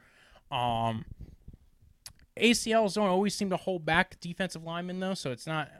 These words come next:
as worrisome, but you do worry if he might re-tear it. Uh, you know, it comes back too quick. So the, the, the front end, I'm not as worried about. Uh, corner situation is A J Bouye, Bryce Callahan.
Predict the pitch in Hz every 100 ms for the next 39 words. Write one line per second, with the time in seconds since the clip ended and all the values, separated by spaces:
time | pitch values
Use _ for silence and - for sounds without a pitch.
0 | - - 139 156 165 170 - 190 135 127
1 | 135 139 143 123 131 127 113 107 110 -
2 | 175 175 175 - - - _ _ - 123
3 | 120 117 117 113 117 143 123 - 123 -
4 | 110 - 113 - 170 156 - - _ _
5 | _ _ - 180 160 - _ _ _ 165
6 | 175 165 165 170 - 170 - 294 320 285
7 | 214 196 180 180 180 143 156 143 143 147
8 | 127 117 110 - _ _ - - 156 -
9 | - _ 160 170 175 170 - _ _ _
10 | - - _ - 247 294 302 285 - 247
11 | 254 220 208 - 180 156 - 185 190 190
12 | 156 175 175 165 156 156 147 _ - 151
13 | 147 - 135 135 127 135 131 127 123